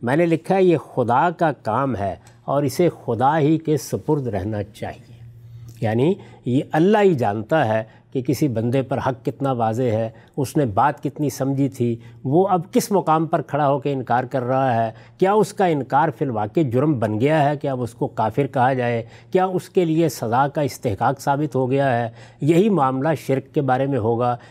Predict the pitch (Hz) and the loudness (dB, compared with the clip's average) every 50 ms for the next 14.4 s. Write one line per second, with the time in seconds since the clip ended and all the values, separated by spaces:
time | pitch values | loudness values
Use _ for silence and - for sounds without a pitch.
0 | - - 151 165 165 202 190 170 143 131 139 139 147 143 - - 139 117 - 139 | -4 0 2 4 4 4 4 2 0 0 0 -2 -2 -2 -2 -4 -4 -2 -2 -2
1 | 131 - 156 135 131 120 123 127 139 139 113 107 110 107 117 123 120 117 - - | -2 -2 -2 0 0 0 0 0 0 -2 0 -2 -2 -2 -2 -4 -4 -6 -8 -14
2 | - - - 151 170 160 190 214 - - 156 143 147 151 160 156 127 123 123 120 | -12 -4 0 2 4 4 4 2 2 0 0 2 2 2 2 2 2 2 2 2
3 | 120 117 117 113 - 123 101 - 110 98 98 98 104 110 113 104 104 104 113 135 | 2 0 -2 -4 -4 -4 -4 -4 -4 -4 -4 -4 -2 -2 0 0 0 0 0 0
4 | 143 135 131 120 120 - 131 135 143 151 151 131 107 117 110 113 110 101 110 113 | 0 0 0 -2 -2 -2 0 0 0 0 0 -2 -4 -4 -4 -4 -4 -2 -2 -4
5 | 110 104 117 104 92 95 101 101 104 104 98 95 101 98 98 95 - - - - | -6 -6 -8 -10 -10 -10 -10 -10 -10 -10 -10 -10 -10 -10 -12 -14 -14 -18 -20 -20
6 | - - - _ - 120 113 120 127 139 156 160 156 156 147 160 180 165 - - | -20 -20 -8 _ -4 -2 0 0 2 2 4 4 4 2 2 0 -2 -2 -2 -4
7 | - 120 110 110 104 95 95 110 156 196 - - - - - - - - 147 - | -6 -4 -4 -2 -2 -2 -2 -4 -4 -6 -8 -12 -18 -20 -20 -14 -4 -2 -2 -2
8 | - 131 135 185 226 247 196 196 170 - _ - 240 269 294 285 254 233 214 226 | 0 0 2 4 4 4 2 -2 -6 -2 _ 2 4 4 6 6 6 4 4 4
9 | 226 208 180 208 175 110 120 113 113 131 135 131 - - 127 110 - 110 113 123 | 2 2 2 2 0 0 0 -2 0 -2 -2 -2 -4 -4 -4 -2 -2 -2 -2 -2
10 | 131 117 98 85 90 82 85 - - - - - - - 123 110 - - 107 104 | -2 -2 -4 -4 -6 -10 -12 -14 -20 -20 -20 -18 -8 -6 -4 -4 -2 -2 -2 0
11 | 101 113 143 185 214 214 214 226 233 196 - 233 233 247 214 208 226 233 226 - | 2 2 2 2 4 4 4 4 4 2 2 2 4 4 4 4 2 2 0 -4
12 | - _ _ _ _ _ - 95 95 82 90 92 92 101 110 107 104 95 90 98 | -12 _ _ _ _ _ -16 -14 -14 -12 -10 -10 -8 -6 -4 -4 -2 -2 -2 -2
13 | 113 127 151 160 156 151 - - 131 127 131 135 127 143 131 113 131 143 170 170 | 0 0 0 0 0 -2 -4 -4 -2 -2 -2 -2 -2 -2 0 0 2 2 4 4
14 | 180 180 180 185 185 185 - | 4 2 2 -2 -4 -6 -10